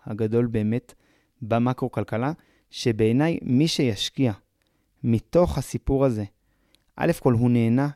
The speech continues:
מרוח גבית עצומה, ואני חושב שהוא לא צריך לדעת שום דבר על כלכלה מוניטרית, כלום, ועדיין הסיכוי שלו להצליח, אה, פיננסית, להצליח כלכלית, הוא מאוד מאוד גבוה,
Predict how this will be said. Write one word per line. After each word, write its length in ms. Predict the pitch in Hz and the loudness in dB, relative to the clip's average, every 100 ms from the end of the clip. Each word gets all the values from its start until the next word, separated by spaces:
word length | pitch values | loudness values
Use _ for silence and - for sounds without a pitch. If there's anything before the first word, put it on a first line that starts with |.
| - | -6
מרוח 500 | 110 110 127 139 - | -4 0 2 2 0
גבית 440 | 113 107 123 - - - | -4 -2 -4 -6 -16 -16
עצומה, 460 | 123 - 113 110 160 - _ _ _ _ 117 | -14 -8 -6 -4 -6 -10 _ _ _ _ -6
ואני 260 | 113 117 | -2 0
חושב 280 | - - 185 | 0 -2 -2
שהוא 240 | - 139 | -4 -2
לא 100 | 135 | -2
צריך 380 | 139 - 165 - | -2 -2 -4 -4
לדעת 400 | 113 131 156 - _ | -4 -4 -6 -8 _
שום 480 | - - - 190 214 | -14 -10 -4 -2 -2
דבר 500 | 185 135 117 120 107 98 _ _ - | -6 -6 -4 -4 -6 -8 _ _ -6
על 160 | 135 | -4
כלכלה 520 | 113 - - - 110 135 | -4 -8 -10 -8 -6 -6
מוניטרית, 720 | 135 113 98 120 135 151 - _ | -4 -4 -4 -4 -6 -6 -16 _
כלום, 480 | - - 156 190 226 _ _ _ _ - | -6 2 2 2 -2 _ _ _ _ -16
ועדיין 520 | 117 113 113 139 147 123 | -6 -4 0 0 2 -2
הסיכוי 380 | - - 143 | -6 -6 -4
שלו 260 | 143 143 113 | -4 -2 -2
להצליח, 640 | 104 - - 123 113 67 _ _ 175 | -4 -8 -4 -4 -6 -14 _ _ -10
אה, 200 | 117 107 - - | -8 -8 -12 -8
פיננסית, 540 | 117 127 147 - - | -4 -2 -2 -4 -10
להצליח 380 | 110 - 131 - | -14 -8 -8 -8
כלכלית, 560 | - 101 - 117 165 - _ _ _ _ | -12 -10 -6 -4 -4 -8 _ _ _ _
הוא 100 | 127 | 0
מאוד 400 | 117 117 - 135 | 0 0 0 0
מאוד 360 | 123 113 120 135 - _ - | 2 0 -2 -6 -14 _ -8
גבוה, 380 | 110 104 131 | -8 -4 -4